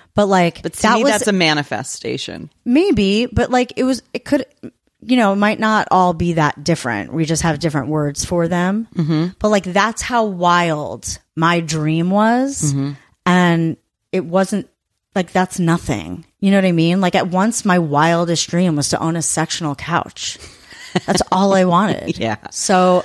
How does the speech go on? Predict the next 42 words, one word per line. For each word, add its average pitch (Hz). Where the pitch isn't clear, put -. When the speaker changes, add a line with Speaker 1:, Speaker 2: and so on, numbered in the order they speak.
Speaker 2:
It 151
is 165
a 156
good 131
lesson 120
to, 120
like, 104
really, 107
for 117
everyone 107
to -
dream 104
bigger 107
and 107
think 107
bigger. 107
Speaker 1:
Yeah, 285
Speaker 2:
because 226
Speaker 1:
or, 247
like 226
Speaker 2:
the 151
universe 135
is 117
always 110
listening. 117
I 120
think. 359
Speaker 1:
Totally, 247
sure. -
Yeah. 202
And 214
also, 240
like, 214
I 214
don't 277
really 240
know, 180
I 190
don't 233
necessarily 220
know 165
what 151